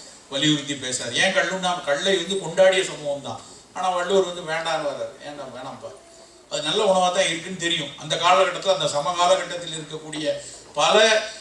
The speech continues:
அஹ், அரசுகள், சமூகங்கள் எல்லாமே கல் வந்து குடிச்சிட்டு இருந்த நேரம். அப்போ அவர் வந்து வேணாம் அப்படிங்கிறாரு. ஏன் வேண்டாங்கிறாருன்னா, இல்லப்பா, அது மனதையும் செம்மைப்படுத்தல,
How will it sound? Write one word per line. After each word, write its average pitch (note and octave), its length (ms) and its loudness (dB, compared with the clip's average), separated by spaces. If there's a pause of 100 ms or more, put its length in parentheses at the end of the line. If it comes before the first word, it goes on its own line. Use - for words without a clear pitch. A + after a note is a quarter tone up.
(160)
அஹ், C#3+ 420 4
அரசுகள், E3 600 4
சமூகங்கள் D#3 580 -2
எல்லாமே F#3+ 480 2
கல் E3+ 260 -4
வந்து E3 260 -8
குடிச்சிட்டு F3 400 -10
இருந்த C3+ 160 -12
நேரம். A#2+ 300 -12 (200)
அப்போ D3 300 -4
அவர் D3 200 2
வந்து C#3+ 180 -10 (200)
வேணாம் C3 340 0
அப்படிங்கிறாரு. A2 440 -8 (420)
ஏன் B3 220 2
வேண்டாங்கிறாருன்னா, G#3 580 0
இல்லப்பா, F3 360 -4 (100)
அது B2+ 240 -18
மனதையும் F#3 540 -2
செம்மைப்படுத்தல, D3 600 -12